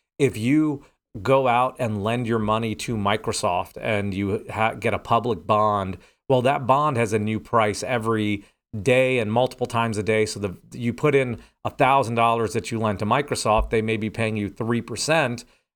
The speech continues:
over ten years. So you're getting that money, that three percent, but your thousand dollar value is going up and down. Well, in the private space, just because they're private, you're not seeing the volatility in that one thousand dollars,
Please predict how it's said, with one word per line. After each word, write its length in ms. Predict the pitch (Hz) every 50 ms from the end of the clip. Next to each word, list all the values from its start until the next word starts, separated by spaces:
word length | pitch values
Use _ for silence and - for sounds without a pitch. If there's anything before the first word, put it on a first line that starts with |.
| _ _ _
over 480 | - 147 131 117 104 113 107 104 92 - -
ten 280 | - - 123 117 107 104
years. 500 | 107 127 151 151 127 107 101 104 110 -
So 100 | - 113
you're 160 | 104 101 98
getting 380 | 90 82 117 113 110 110 110 104
that 220 | 101 95 - -
money, 380 | 110 113 110 107 120 123 123 113
that 220 | 101 101 92 -
three 200 | - 101 113 113
percent, 500 | 104 - 98 - - 127 127 139 127 -
but 140 | - 113 110
your 100 | 110 104
thousand 460 | 95 - - 120 127 135 131 101 110
dollar 340 | 101 110 127 156 180 170 123
value 380 | 95 101 110 101 101 98 101 101
is 80 | 101
going 200 | 98 101 101 101
up 200 | 104 101 101 -
and 100 | 98 92
down. 460 | 87 120 143 131 107 90 73 71 - - _ _ _ _ _ _
Well, 140 | - 143 131
in 80 | 131 120
the 80 | 107
private 520 | - - - - 143 170 208 196 147 135 -
space, 520 | - - 127 117 113 113 117 113 - - _ _ _ _ _ - 101
just 440 | 90 92 98 98 131 160 170 165 -
because 320 | 151 143 - 147 143 110 107
they're 160 | 113 107 98
private, 580 | - - 143 160 170 151 113 110 107 107 - - - _ _ _
you're 220 | 110 117 135 151
not 260 | 151 151 131 127 107
seeing 380 | - - - 131 120 117 113 110
the 60 | 101
volatility 840 | 92 104 101 98 98 95 95 - - 120 117 107 110 107 98 98 95
in 100 | 92 92
that 240 | 92 90 92 - -
one 240 | 110 104 101 98 90
thousand 400 | 107 104 98 95 92 92 95 92
dollars, 640 | 98 95 95 95 90 101 107 110 113 113 - -